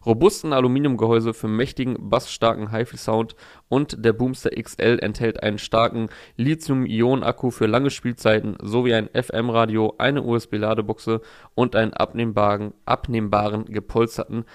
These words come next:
Tragegurt. Also checkt gerne teufel punkt de oder die Teufel Stores für den Boomster X L und alle weiteren Produkte ab. Und wie immer auch der Hinweis zu unserer Teufel X Hip Hop punkt de Playlist auf Spotify. Die dürft ihr gerne abonnieren und, äh, ja, dort findet ihr alle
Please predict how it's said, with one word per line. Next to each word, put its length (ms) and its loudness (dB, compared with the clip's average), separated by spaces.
Tragegurt. 640 0
Also 260 6
checkt 400 -2
gerne 360 0
teufel 280 0
punkt 20 0
de 280 0
oder 180 2
die 120 0
Teufel 280 -2
Stores 340 0
für 120 -10
den 180 -4
Boomster 380 -10
X 180 -10
L 280 0
und 260 0
alle 200 2
weiteren 320 0
Produkte 360 -6
ab. 300 -4
Und 240 -4
wie 80 -2
immer 160 0
auch 120 -2
der 140 -2
Hinweis 480 -2
zu 140 -16
unserer 360 -4
Teufel 400 0
X 200 -12
Hip 120 -8
Hop 100 0
punkt 80 -14
de 160 -4
Playlist 420 -4
auf 140 -2
Spotify. 520 -2
Die 120 -4
dürft 240 0
ihr 100 2
gerne 360 0
abonnieren 540 -2
und, 360 -10
äh, 160 0
ja, 160 2
dort 240 -8
findet 220 -6
ihr 100 -4
alle 160 2